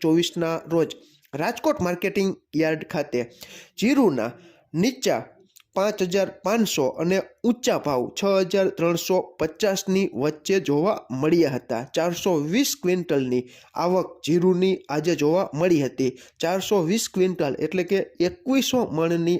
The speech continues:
આસપાસ જીરુની આવક છે તે રાજકોટ ખાતે આજે જોવા મળી હતી. જાણકાર અનુભવી ખેડૂત મિત્રોને આપણે અપીલ કરીએ છીએ કે તમારું મંતવ્ય શું કહે છે આગામી સમયમાં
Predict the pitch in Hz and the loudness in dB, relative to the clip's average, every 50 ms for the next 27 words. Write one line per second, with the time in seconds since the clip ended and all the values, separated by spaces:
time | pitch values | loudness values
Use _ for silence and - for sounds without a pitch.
0 | - - 131 143 139 - - _ - 170 156 131 - - - _ _ - - _ | -2 -4 -6 -6 -6 -6 -10 _ -4 -2 -2 -2 -6 -10 -16 _ _ -20 -20 _
1 | - - 190 190 175 196 190 185 196 214 208 - - _ - 135 151 170 180 175 | -2 2 2 4 4 4 2 4 2 2 0 0 -4 _ -6 -2 0 2 2 2
2 | - - - - - 170 165 147 135 - - - _ - - 214 170 143 139 147 | 0 -2 -6 -2 0 2 2 0 0 -4 -14 -20 _ -4 -4 -2 -2 0 -2 -4
3 | 160 - - - 220 202 202 202 - 156 156 151 - 147 135 - - 139 147 156 | -4 -6 -4 0 0 0 0 -2 -6 -6 -6 -2 0 -2 -2 0 -4 -6 -2 -2
4 | 226 220 - 147 151 175 226 220 - - 131 139 147 160 156 151 127 127 127 127 | -2 -2 0 0 0 2 0 0 -2 -6 -6 -2 0 2 2 2 0 0 -4 -2
5 | 135 135 131 135 - - - - - - - 156 165 208 233 - 277 269 254 208 | -2 -2 -2 -2 -6 -16 -18 -20 -14 -6 -4 -2 -2 -2 -2 0 0 2 2 2
6 | 220 233 240 196 233 233 226 233 233 208 - - _ - - 185 190 196 196 196 | 2 2 2 2 2 2 2 2 0 0 -4 -8 _ -4 -2 0 0 0 0 0
7 | 202 202 190 196 185 170 147 131 - - _ - - 160 170 - 202 208 190 - | -2 0 0 0 2 2 0 -2 -4 -8 _ -10 -8 -6 -2 0 0 0 0 -2
8 | - _ - 156 - - - 294 311 285 - - 196 185 180 180 175 165 156 - | -6 _ -6 -6 -4 0 2 4 4 4 2 2 2 2 2 2 0 0 0 0
9 | - 143 139 127 - - - 208 202 - _ _ - 160 156 190 233 269 285 277 | 0 0 2 2 0 -2 -4 -6 -6 -6 _ _ -2 -2 0 2 2 2 2 2
10 | 240 208 208 214 214 214 226 208 196 202 202 202 196 - - - - - - 233 | 2 2 2 2 2 2 0 0 2 2 2 2 2 0 -2 -10 -14 -4 0 2
11 | 220 - - 147 143 143 131 120 113 - 127 127 123 127 - - - - - - | 2 2 2 0 0 2 0 -2 -2 -2 -4 -4 -4 -4 -10 -20 -20 -20 -14 -6
12 | - 170 196 196 226 208 196 165 - - 151 135 135 131 123 120 113 | -2 -2 0 2 2 2 2 2 2 0 -2 0 0 -2 -2 -2 -4